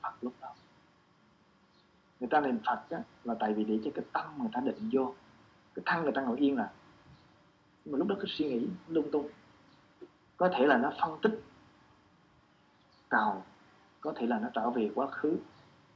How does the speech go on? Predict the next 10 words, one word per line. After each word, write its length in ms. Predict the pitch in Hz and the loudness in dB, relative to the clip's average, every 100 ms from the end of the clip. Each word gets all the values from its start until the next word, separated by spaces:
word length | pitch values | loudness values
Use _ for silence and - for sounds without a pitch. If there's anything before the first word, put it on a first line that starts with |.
| _ | _
có 100 | - - | -8 -2
thể 140 | 123 | 0
là 160 | 123 107 | 0 -2
nó 60 | |
đi 140 | 131 123 | 0 2
về 160 | 113 98 | 2 2
tương 140 | 123 | 2
lai. 200 | 123 110 - - - - - - _ _ _ _ _ _ _ _ _ _ | 4 2 -2 -14 -20 -20 -20 -20 _ _ _ _ _ _ _ _ _ _
Nhưng 100 | |
mà 80 | 147 | -2